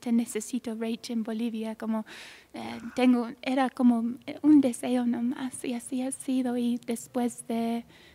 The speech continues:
cuatro años, sí, cuatro años en dos mil once, no, más de, ha debido ser seis años. Ah, ya no me acuerdo, pero he vuelto en dos mil once.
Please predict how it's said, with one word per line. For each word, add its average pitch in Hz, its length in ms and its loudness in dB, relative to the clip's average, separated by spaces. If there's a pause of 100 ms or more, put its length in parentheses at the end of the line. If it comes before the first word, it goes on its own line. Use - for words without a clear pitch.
(120)
cuatro - 460 -2
años, 240 720 0 (200)
sí, 247 380 -6
cuatro - 360 -10
años 233 460 0
en 233 160 2
dos 226 240 -8
mil 226 240 -2
once, 233 280 -2
no, 269 160 8
más 240 440 0
de, 233 120 -14
ha 226 80 -10
debido 233 340 -8
ser 226 320 -8 (320)
seis 254 380 -6
años. 240 480 2 (500)
Ah, 214 40 -8
ya 214 160 -6
no 226 100 2
me 220 120 4
acuerdo, 233 380 -2
pero 240 220 2 (240)
he 277 140 10
vuelto 277 420 10
en 247 140 12
dos 247 240 4
mil 240 200 6
once. 220 460 -6